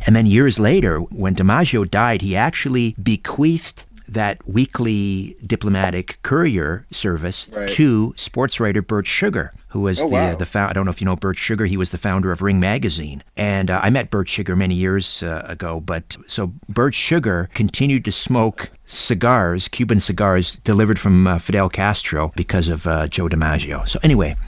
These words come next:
Speaker 2: Wow.
Speaker 1: a quick
Speaker 2: I mean,
Speaker 1: aside.
Speaker 2: if we're talking about Joe DiMaggio, too, when Marilyn Monroe died, he's the one that sent her a dozen roses to her grave every single day. And I believe DiMaggio's final words were,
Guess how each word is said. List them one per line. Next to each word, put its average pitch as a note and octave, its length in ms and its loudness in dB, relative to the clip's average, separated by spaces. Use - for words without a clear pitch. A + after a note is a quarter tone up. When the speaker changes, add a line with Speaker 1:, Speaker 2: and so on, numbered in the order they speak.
Speaker 2:
Wow. G2+ 380 -6
Speaker 1:
a F#2 80 0
quick - 260 0
Speaker 2:
I - 40 4
mean, C#3+ 180 6
Speaker 1:
aside. D3 60 4
Speaker 2:
if D#3 100 2
we're F3+ 100 2
talking F#3 300 -2
about D#3 180 -4
Joe C3 180 -4
DiMaggio, A2 720 -10
too, A2+ 220 -2
when G2 160 -2
Marilyn A2 400 2
Monroe G#2 400 0
died, F2+ 320 0
he's G#2 220 -2
the G2+ 60 -2
one G2+ 200 2
that F#2+ 180 2
sent G2+ 300 0
her G2 260 4
a A2 80 2
dozen A2+ 340 2
roses G#2 440 -2
to - 100 -8
her G#2+ 140 -4
grave G2+ 340 -2
every G2 300 -6
single G2 340 0
day. G#2 280 2
And F#2 120 -2
I F#2+ 60 0
believe A2+ 340 4
DiMaggio's G2+ 640 0
final G2+ 360 2
words G#2+ 380 2
were, F2 220 -4